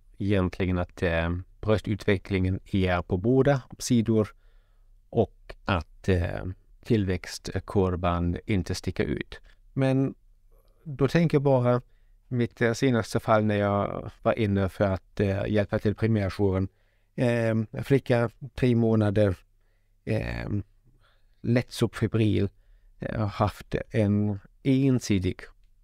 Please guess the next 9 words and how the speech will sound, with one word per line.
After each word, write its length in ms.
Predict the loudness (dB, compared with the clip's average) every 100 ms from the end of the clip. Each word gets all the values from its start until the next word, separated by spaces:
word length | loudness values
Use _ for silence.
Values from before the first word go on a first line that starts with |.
| _ _ _ -4
bröstförstoring. 800 | -2 -2 -4 -4 -4 -4 -6 -10 -14 -20 _ -20 _ _ _ _ _ _ -8
Ehm, 440 | -6 -6 -10 -14 -18 _ -20 -14 -12 0
lite 280 | 2 2
rodnat. 840 | 2 2 2 0 -6 -6 -10 -20 -20 _ -20 _ _ _ -20 -20 _ _ -12 -2
Vilka 280 | -2 0
tankar 320 | -2 0 0 -2
tänker 300 | -2 -2 -2
jag 140 | -2
då? 240 | -2 -4